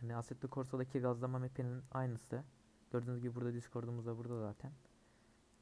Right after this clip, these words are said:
Gazlama map'in aynısını koymamın sebebi ilk başta bir gazlama olarak açalım dedik.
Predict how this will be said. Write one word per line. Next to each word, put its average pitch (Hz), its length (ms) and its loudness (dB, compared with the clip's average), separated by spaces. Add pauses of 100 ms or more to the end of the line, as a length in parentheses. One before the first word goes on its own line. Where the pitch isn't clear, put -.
(200)
Gazlama 127 340 6
map'in 151 280 0
aynısını 156 300 0
koymamın 147 300 0
sebebi 143 520 -2 (100)
ilk 135 180 -4
başta 135 240 0
bir 131 80 2
gazlama 127 360 2
olarak 131 220 -4
açalım 135 340 -2
dedik. 113 220 -2